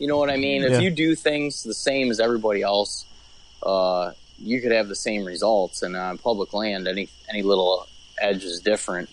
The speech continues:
Speaker 1: But, uh, yeah, I don't know. There's just a couple things that I do when I hang trail cameras. I definitely have, have, I've kinda thrown the sneakiness thing around the, you know, I've gotten rid of that 'cause I just don't feel like you can beat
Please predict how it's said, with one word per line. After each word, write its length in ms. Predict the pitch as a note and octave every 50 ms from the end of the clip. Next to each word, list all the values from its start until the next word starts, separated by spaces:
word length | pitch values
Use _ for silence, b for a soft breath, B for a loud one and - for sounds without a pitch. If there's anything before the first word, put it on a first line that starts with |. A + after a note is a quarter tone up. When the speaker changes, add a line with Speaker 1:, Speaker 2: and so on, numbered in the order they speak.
| -
Speaker 1:
But, 280 | - F#2 F2 E2+ - -
uh, 220 | F#2+ F2 F2 E2+ - B B B B B B B B -
yeah, 320 | - D#3 D#3 D3 C3+ C3 C3+ -
I 60 | - C3+
don't 140 | C#3+ C#3+ C#3+
know. 160 | C#3 C3 B2+
There's 160 | C3 C3 A#2+
just 220 | A#2+ A#2 A2 - A#2+
a 40 |
couple 300 | A2+ - B2 A#2 - A2
things 320 | - - B2+ A#2 A#2 A2+ G2
that 140 | A2+ G#2 G2
I 80 | F#2+
do 220 | F#2+ F#2 G#2 G#2+ G#2+
when 100 | G#2+ G2
I 80 | F#2 F2+
hang 260 | F2 A2 G2+ G2 F#2
trail 280 | - - G#2 G#2 G#2+
cameras. 400 | - - G2+ F#2+ G2 G2 F#2+ - F#2+
I 60 | F#2
definitely 720 | F#2 - G#2 A#2+ - - B2 A2+ G#2 F#2 G2 G2 F#2+ F#2 F2+
have, 200 | G2 G2 E2+ - - - -
have, 480 | - - G2+ F#2+ F#2 F2+ E2 E2+ - - - - - - - - - - - - - -
I've 160 | A2+ A2+ -
kinda 320 | - D3+ D3 D3 A#2+ G#2
thrown 400 | - - - C3+ B2+ A#2+ B2 A#2+
the 80 | G2+ -
sneakiness 720 | - - - - A2+ A2+ A2 - G2 G2 F#2+ F2+ - - -
thing 300 | G2+ F#2+ F#2 F#2 F#2 F#2 - -
around 360 | G2 F#2+ F#2+ G2+ G2+ F#2+ F#2
the, 260 | F#2 F2+ F2 E2+ F2 - - - - - - - - - - - - -
you 100 | - F#2
know, 200 | F2+ E2+ E2 D#2+ - - -
I've 160 | - F2+ F2+ F#2
gotten 300 | A2+ G#2 G2 E2 - F2+
rid 160 | G2 F#2+ F2+
of 80 | F2
that 280 | E2+ E2+ F2 F2 F2 -
'cause 160 | - - -
I 160 | - F2 F#2
just 220 | F2 E2 - - -
don't 220 | G#2+ F#2+ F2 -
feel 240 | - - F#2+ F2+ F2+
like 220 | F2 F2 E2+ D#2+ -
you 100 | F#2+ F2+
can 220 | - F2+ F2 D#2+ -
beat 240 | F#2+ F#2+ F#2+ F2+